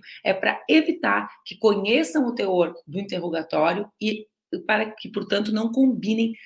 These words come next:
as respostas. Sacaram, pessoal? É interessante isso que vai acontecer na próxima quinta-feira.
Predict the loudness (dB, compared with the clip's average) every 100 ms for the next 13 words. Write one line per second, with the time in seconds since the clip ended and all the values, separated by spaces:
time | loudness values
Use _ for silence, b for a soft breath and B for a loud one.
0 | B B 2 2 -2 -2 0 -2 2 6
1 | 6 4 0 -4 -8 -8 -8 2 4 4
2 | 2 -2 -4 -4 -6 -14 b b -6 0
3 | 4 4 2 -2 -2 -6 -8 -8 -8 -8
4 | -6 -2 0 -2 -6 b b -6 -2 2
5 | 0 0 -6 -10 B B -8 -6 -2 -2
6 | -2 -2 -2 -2